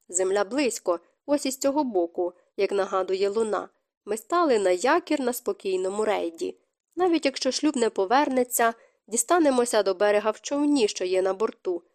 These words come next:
Нас багато, і ми озброєні, у тому числі й гарматами. Проведемо розвідку, обов'язково знайдемо та запасемося питною водою, під озброєною охороною переправимо на берег Рескатора та його людей,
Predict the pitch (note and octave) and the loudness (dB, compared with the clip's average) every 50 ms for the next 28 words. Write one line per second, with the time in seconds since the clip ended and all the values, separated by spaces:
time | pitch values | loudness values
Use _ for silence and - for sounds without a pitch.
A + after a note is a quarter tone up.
0 | _ _ _ _ - A#3 A#3 A#3 A3+ F#3+ F3 F#3+ F3+ F#3 B3 C#4 C#4+ C#4 - B3 | _ _ _ _ -4 0 0 0 0 2 0 0 0 2 2 0 2 2 2 0
1 | B3 B3 - - - _ _ _ - D4+ D#4 E4+ D4+ A#3+ G#3+ G3 F#3+ F#3 G3 G3+ | 0 0 -2 -10 -20 _ _ _ 4 6 6 8 8 6 4 4 2 2 4 4
2 | G3+ F#3+ F#3 F3+ F#3 F#3 F#3 F#3 - A#3 A3 - - D4 C4 G#3+ G3 - G3+ F#3+ | 4 6 4 4 4 4 4 2 2 -2 -2 0 0 0 2 0 0 0 -2 -2
3 | - - A3 A#3 A3+ G#3 G#3 G3+ G3+ G3+ F#3 F3 E3+ - F3 F3 E3+ E3+ F3 - | -2 -2 -4 -4 -2 -2 -2 -2 0 0 0 -2 -2 -4 -4 -4 -4 -4 -6 -10
4 | _ _ _ _ _ _ _ - A#3 G#3+ G#3 C4 C4 F#4 G4 D4+ G#3+ G3 F#3+ B3 | _ _ _ _ _ _ _ -4 -4 -2 0 2 4 6 6 6 6 6 6 6
5 | E4 F4+ E4+ C#4 D#4 D4 - - C#4+ C#4+ C#4+ - - A3 A3 A#3+ A3 A#3 B3+ B3 | 4 4 2 2 0 0 0 0 2 2 2 2 0 2 2 4 4 4 2 2
6 | - - D#4+ D4 B3 A3+ A3+ A#3+ C4 C4+ B3+ G#3+ A3+ G#3+ G#3+ G#3 G#3 G#3 - - | 0 -2 0 2 2 2 0 0 0 2 2 2 2 2 2 0 0 0 -2 -2
7 | A3 G#3+ G3+ G#3 G3 - G3+ - - A3+ A3+ G#3+ G#3 - G#3+ G3 - G3+ - A3 | -2 0 0 -2 -2 0 -2 0 0 0 0 -2 -2 -2 -2 -2 -2 -4 -2 0
8 | G#3+ G#3+ G#3+ A3+ A3+ C4 C#4 A#3 G#3+ G3+ F#3 F3+ F#3 F3 F3+ - _ _ _ _ | 0 2 2 2 2 0 0 2 4 4 4 4 2 0 -2 -4 _ _ _ _
9 | _ _ - A#3 A3 - - G#3+ G#3+ - G3+ A3 A#3 A3+ G#3+ G3+ G3 G3 G3 G3 | _ _ -4 -4 -4 -2 -2 -4 -4 -2 2 4 6 6 6 6 4 4 4 4
10 | G3 - G3+ - - G#3+ G#3 B3 C4+ C#4+ A#3+ G3+ G3+ G3 - G3+ G3 G3 G3 - | 2 2 0 0 0 0 2 2 2 2 4 2 2 2 2 2 2 2 2 2
11 | A3 A3+ A3+ G#3 G3+ G3 F#3+ F#3+ F#3+ F#3+ F#3 G#3 G#3+ G#3 G3 F#3 - - G3 G3 | 2 2 2 2 2 0 2 2 2 2 2 2 2 2 2 0 -2 -4 -6 -6
12 | - - G3 F#3+ - A#3+ A#3 A3 G3 F#3+ - F#3+ F#3+ F#3+ G3 G#3 G3 F#3 F3+ F3+ | -4 -4 -4 -2 0 0 2 2 0 0 0 0 0 2 2 2 0 0 0 0
13 | F#3 B3 C4+ C#4+ C#4 | 0 2 0 0 0